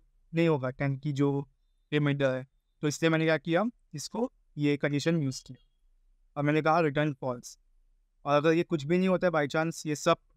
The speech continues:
नहीं होता है कुछ भी एग्जीक्यूट इसमें, तो रिटर्न ट्रू बना, जो शायद अपना होगा सही कि वो प्राइम है। फिर हमने दो इनपुट लिया यहाँ से, एक इनपुट था स्टार्टिंग नंबर, फिर अपन ने यूज़र को बोला कि आप इनपुट दो, फिर मैंने कहा कि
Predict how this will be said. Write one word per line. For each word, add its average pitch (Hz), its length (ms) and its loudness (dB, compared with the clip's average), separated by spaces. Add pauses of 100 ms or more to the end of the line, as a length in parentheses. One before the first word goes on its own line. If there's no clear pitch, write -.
(140)
नहीं 156 160 2
होता 156 200 4
है 156 60 0
कुछ 147 160 -4
भी 156 280 -2
एग्जीक्यूट 147 360 -4
इसमें, 165 280 -2
तो 226 100 -10
रिटर्न 175 320 0
ट्रू 151 220 -6
बना, 143 280 -2
जो 160 200 -4
शायद 151 220 2
अपना 165 240 -2
होगा 165 360 0
सही 131 340 0
कि - 180 -4
वो 147 60 0
प्राइम 139 420 -4
है। 120 100 -10 (920)
फिर 160 100 2
हमने 170 180 2
दो 165 140 4
इनपुट 165 340 -2
लिया 160 140 2
यहाँ 147 240 2
से, 160 220 -8 (240)
एक 147 160 -2
इनपुट 156 360 0
था 160 80 4
स्टार्टिंग 151 380 0
नंबर, 151 260 -4 (840)
फिर 156 80 4
अपन 151 220 0
ने 151 100 2
यूज़र 147 300 0
को 151 120 -2
बोला 147 200 -2
कि 151 120 -2
आप 147 120 0
इनपुट 135 300 -8
दो, 151 160 2 (320)
फिर 151 80 -2
मैंने 147 160 -2
कहा 147 260 0
कि 170 200 -6